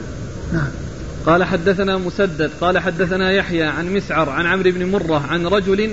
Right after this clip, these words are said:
Speaker 2: عن نافع بن جبير عن أبيه رضي الله عنه أنه قال: سمعت النبي صلى الله عليه وسلم يقول في التطوع، وذكر نحوه.
Speaker 1: ثم ورد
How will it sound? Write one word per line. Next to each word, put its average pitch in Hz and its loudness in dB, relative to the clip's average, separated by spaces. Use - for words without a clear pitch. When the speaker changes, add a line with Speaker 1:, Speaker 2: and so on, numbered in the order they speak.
Speaker 2:
عن 175 -2
نافع 190 0
بن 180 -4
جبير 180 0
عن 180 -2
أبيه 170 2
رضي 185 4
الله 180 0
عنه 185 0
أنه 165 -2
قال: 185 4
سمعت 208 0
النبي 208 2
صلى 233 0
الله 190 4
عليه 175 2
وسلم 180 2
يقول 180 4
في 190 2
التطوع، 170 2
وذكر 180 2
نحوه. 151 2
Speaker 1:
ثم 226 -2
ورد 214 2